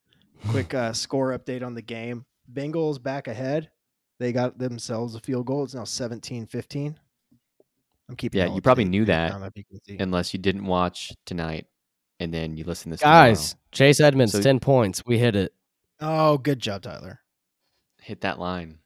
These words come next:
Speaker 3: I'm only
Speaker 2: I'm
Speaker 3: projected to lose
Speaker 2: proud
Speaker 3: by
Speaker 2: of you.
Speaker 3: five
Speaker 2: I'm proud
Speaker 3: now.
Speaker 2: of you.
Speaker 1: We're so happy for
Speaker 2: Proud
Speaker 1: you,
Speaker 2: of you.
Speaker 1: Tyler. Let's see what you're gonna lose by now.
Speaker 3: R B one,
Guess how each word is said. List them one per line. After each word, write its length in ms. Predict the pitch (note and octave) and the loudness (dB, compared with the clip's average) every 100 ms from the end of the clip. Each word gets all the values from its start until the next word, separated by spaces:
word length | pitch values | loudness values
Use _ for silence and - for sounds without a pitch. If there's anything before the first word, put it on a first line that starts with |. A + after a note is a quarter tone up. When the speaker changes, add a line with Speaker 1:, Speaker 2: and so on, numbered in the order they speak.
| _ _ _ _ _ - | _ _ _ _ _ -10
Speaker 3:
I'm 100 | A2 | -4
only 160 | A2+ | -4
Speaker 2:
I'm 40 | A2 | -4
Speaker 3:
projected 320 | G2+ G2 C3 | -4 -4 -4
to 60 | |
lose 20 | A2 | 0
Speaker 2:
proud 220 | F#2+ F#2 | 0 0
Speaker 3:
by 60 | E2 | -2
Speaker 2:
of 40 | |
you. 40 | E2+ | -4
Speaker 3:
five 200 | E2+ E2 | -4 -4
Speaker 2:
I'm 40 | |
proud 220 | D#2+ F2 D#2 | -4 -4 -4
Speaker 3:
now. 40 | |
Speaker 2:
of 40 | E2 | -8
you. 140 | E2 F2 _ | -14 -20 _
Speaker 1:
We're 120 | A3 | -14
so 180 | A3+ - | -10 -10
happy 260 | G#2+ F#2+ F2+ | -10 -12 -16
for 120 | F#2+ | -16
Speaker 2:
Proud 80 | E2+ | -14
Speaker 1:
you, 40 | |
Speaker 2:
of 60 | E2 | -14
you. 60 | D2 | -14
Speaker 1:
Tyler. 280 | E2+ F#2+ - _ - | -14 -16 -18 _ -14
Let's 100 | B2 | -6
see 100 | D#3+ | -2
what 120 | D3 | -2
you're 120 | A#2+ | -4
gonna 200 | A2+ A2+ | -8 -8
lose 200 | G2+ G2+ | -6 -6
by 60 | G#2+ | -2
now. 60 | A2+ | 0
Speaker 3:
R 40 | |
B 40 | |
one, 440 | A2+ A2 F#2+ F2+ | 0 0 -2 -6